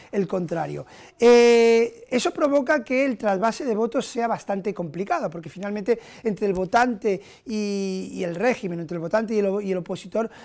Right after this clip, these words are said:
hay, hay una línea de continuidad y afect-, y afectiva que hace muy difícil que el que está votando al chavismo termine votando a la oposición o viceversa. Bien, es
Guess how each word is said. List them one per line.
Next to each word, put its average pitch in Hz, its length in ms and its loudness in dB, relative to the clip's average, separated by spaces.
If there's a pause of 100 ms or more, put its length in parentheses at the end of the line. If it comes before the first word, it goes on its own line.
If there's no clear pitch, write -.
(120)
hay, 220 380 0
hay 220 200 0
una 226 240 0
línea 220 440 -2
de 208 100 -4
continuidad 202 1200 -2
y 196 300 -6
afect-, 175 480 -6
y 185 140 -4
afectiva 214 580 0 (280)
que 233 140 2
hace 233 180 2
muy 240 220 4
difícil 220 480 -2
que 202 320 -2
el 185 100 -4
que 170 120 -8
está 214 160 -2
votando 208 400 -2
al 185 100 0
chavismo 196 520 -4 (340)
termine 208 360 0
votando 190 400 -2
a 185 40 2
la 180 80 2
oposición 185 640 -2
o 180 80 -4
viceversa. 165 580 -6 (300)
Bien, 247 260 2
es 254 160 -4